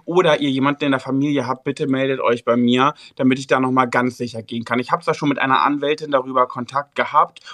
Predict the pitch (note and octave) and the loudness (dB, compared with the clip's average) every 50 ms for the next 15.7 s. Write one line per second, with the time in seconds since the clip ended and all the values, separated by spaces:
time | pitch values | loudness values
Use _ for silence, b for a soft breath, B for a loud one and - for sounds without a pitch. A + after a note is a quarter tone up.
0 | B B C3+ C3 C3+ - C3+ A#2+ - C3+ C3 C3 C3 B2 - - C3 B2+ D#3 E3 | B B 0 0 0 -2 -4 -2 -2 -2 0 2 0 0 0 0 0 0 0 0
1 | - - - E3+ D#3+ E3+ E3+ F3 F3+ G3 - - B B B B B B - C3+ | -4 -8 -8 -4 0 2 4 4 4 2 0 -4 B B B B B B 2 2
2 | C3+ C#3+ C#3+ D#3+ E3+ F3 F3 F#3 F3+ B B B B B - C#3 C3+ C#3 C#3 C#3 | 2 2 2 0 0 2 0 0 -2 B B B B B -4 0 2 4 4 4
3 | C#3 C#3 C#3 C#3 C3+ B B B _ - - - - B2 A#2 C#3+ C#3+ C#3+ C#3 D#3 | 4 4 2 0 -6 B B B _ -18 -12 -10 -8 -4 0 2 2 4 4 2
4 | D3 - - D3 - - - D#3+ D3 C#3+ C#3 C#3+ C3+ C3 C3+ C#3+ D#3 F3 F#3+ E3+ | 2 2 0 0 0 0 0 2 2 2 4 4 4 6 6 4 4 2 0 -2
5 | - - A#2+ A#2+ A2+ A2 - - - B2+ B2 B2 B2 C#3+ C3+ C3+ - C3 C3 - | -2 -2 0 0 2 2 0 0 2 2 2 2 2 0 -2 -2 -2 -4 -4 -4
6 | - C3+ B2 - - C3+ C#3 D#3 D3+ C#3+ B2 A#2+ A2+ G#2+ G#2 - - - A#2+ C3+ | -6 -8 -4 0 2 2 2 2 0 -4 -8 -10 -12 -16 -16 -10 -6 -4 -4 -4
7 | C3+ B2+ B2 C3 B2+ A#2+ A#2 B2+ C#3+ D#3+ C#3+ B2+ C3+ C3 - - - D#3 D3+ D#3 | -2 0 0 0 0 -2 -4 -10 -14 -14 -4 -2 -2 -2 -2 -2 -4 -4 -2 -2
8 | D#3+ B B B B C#3 B2+ A#2+ - C3+ C3+ C3+ - C#3+ - - C3+ C3+ C#3 C#3 | -4 B B B B -4 -2 0 0 2 0 0 0 -4 -8 -4 -2 -2 -2 -2
9 | - C#3+ C3+ B2 B2+ C3 C#3 C#3+ D3+ C#3+ C3 A#2+ A2+ A2+ A2+ A2 B2+ A#2+ B2 - | -4 -6 -6 -4 -2 0 2 4 4 4 2 2 2 0 0 0 0 0 0 -2
10 | - - - E3+ G#3 G#3+ G#3+ - A#2 A2+ - - A#2+ A2+ - B2 A#2+ B2 B2+ - | -4 -2 2 4 4 4 4 2 0 -2 -2 -4 -6 -6 -4 -2 -4 -4 -2 -2
11 | C3+ B2 C3 - C#3 C3+ - - D3 E3 D#3 C#3+ A#2 A2 G#2+ - - A#2+ A#2+ C3 | -2 -2 -2 -4 -8 -14 -12 -8 -4 -2 -2 -2 -2 -4 -6 -8 -8 -6 -4 -4
12 | D#3+ E3+ - B B B B B B B E3 D#3+ F3 D#3 - - E3+ E3+ F#3 - | -6 -6 -10 B B B B B B B -2 -2 -2 -2 0 0 0 0 0 0
13 | B2 A#2 - - C#3 E3 F3+ - - E3 D#3 D3+ D3+ D3 D3+ D3 D3+ C3+ B2+ C3 | -4 -4 0 0 0 0 -2 -4 0 0 2 2 0 -2 -2 0 0 0 2 2
14 | B2 C3 C#3+ - D#3 C#3+ C3+ C#3 C#3 C3 - - B2+ C3+ D3+ - - D3+ D3+ - | 0 0 0 0 0 0 0 0 0 -2 -2 -2 -2 -2 -2 -4 -6 -8 -8 -6
15 | - B2+ A#2 - - A#2 A#2 A2+ A2 B2 D3+ - - B | -6 -8 -6 -4 -2 -2 -2 -2 -2 -2 -4 -4 -6 B